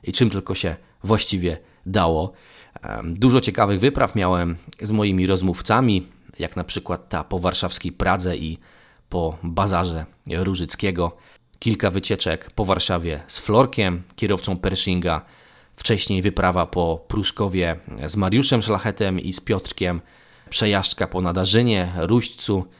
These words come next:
e, z Agnieszką, którą serdecznie pozdrawiam, bo właśnie walczy o zdrowie w szpitalu. Była też wielogodzinna rozmowa z byłym komendantem otwockiej policji z lat dziewięćdziesiątych Januszem Dziwotą,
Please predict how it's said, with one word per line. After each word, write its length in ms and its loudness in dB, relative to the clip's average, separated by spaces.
e, 500 -4
z 80 -6
Agnieszką, 540 0
którą 400 -2
serdecznie 520 0
pozdrawiam, 560 2
bo 100 0
właśnie 420 -4
walczy 400 0
o 60 0
zdrowie 320 2
w 40 -4
szpitalu. 500 0
Była 220 4
też 180 0
wielogodzinna 640 2
rozmowa 400 0
z 40 0
byłym 340 2
komendantem 600 4
otwockiej 460 -2
policji 540 -2
z 80 -4
lat 180 0
dziewięćdziesiątych 720 0
Januszem 400 0
Dziwotą, 460 -2